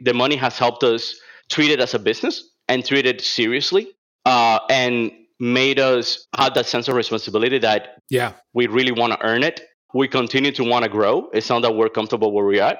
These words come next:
Speaker 1: We are comfortable where we are. We're very happy and content, but we still wanna grow. It's not like we're like, "Oh, we're just gonna stay here forever."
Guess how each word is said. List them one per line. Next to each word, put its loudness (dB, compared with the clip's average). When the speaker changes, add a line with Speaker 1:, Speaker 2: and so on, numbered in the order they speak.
Speaker 1:
We 2
are 0
comfortable 0
where 0
we 0
are. 0
We're -4
very 0
happy 0
and -6
content, -2
but 2
we 2
still 0
wanna 2
grow. 0
It's -2
not 0
like 0
we're 4
like, 2
"Oh, 2
we're 0
just -2
gonna 0
stay -2
here 0
forever." 0